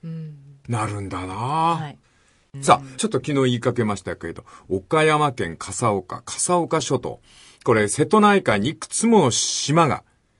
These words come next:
Speaker 2: 並んでおります。ここがね、笠岡島づくり会社という、エヌピーオー法人立ち上げまして、島七つ、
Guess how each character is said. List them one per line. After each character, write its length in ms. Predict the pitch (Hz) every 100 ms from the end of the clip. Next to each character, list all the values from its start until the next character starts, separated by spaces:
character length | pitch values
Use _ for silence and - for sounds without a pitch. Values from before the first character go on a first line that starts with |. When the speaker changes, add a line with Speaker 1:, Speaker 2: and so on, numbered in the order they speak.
| -
Speaker 2:
並 300 | 113 131 117
ん 40 |
で 60 | 104
お 60 |
り 80 | 87
ま 100 | 76
す。 60 | -
こ 120 | - -
こ 120 | 143
が 80 | 123
ね、 160 | 120 - - - -
笠 340 | - 135 214
岡 200 | 196 170
島 280 | - 147 185
づ 120 | 170
く 80 | 185
り 120 | 170
会 180 | - 143
社 220 | - - - -
と 120 | 87
い 160 | 71
う、 40 | - _ _ - - - - -
エ 100 | 147
ヌ 100 | 180
ピ 200 | 180 180
ー 40 |
オ 80 | 170
ー 20 |
法 160 | 135 143
人 140 | 85
立 200 | 82 92
ち 160 | 90 107
上 80 | 95
げ 100 | 87
ま 100 | 85
し 60 |
て、 100 | -
島 480 | - - 170 202 208
七 300 | 127 143 156
つ、 240 | 123 -